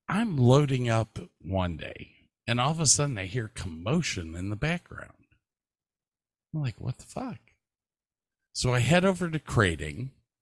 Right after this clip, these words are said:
where the commotion is. A gentleman put an eight penny nail through his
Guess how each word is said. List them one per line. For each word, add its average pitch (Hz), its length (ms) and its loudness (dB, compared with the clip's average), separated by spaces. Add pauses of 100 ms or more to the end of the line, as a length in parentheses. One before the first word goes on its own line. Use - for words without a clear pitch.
(120)
where 107 180 2
the 95 80 -2
commotion 101 600 -2
is. 78 380 -10 (1400)
A 143 180 4
gentleman 131 880 0 (1300)
put 139 180 6
an 127 180 -4 (160)
eight 156 380 -4
penny 170 400 0
nail 107 640 0 (1700)
through 220 640 -2 (400)
his 135 300 -4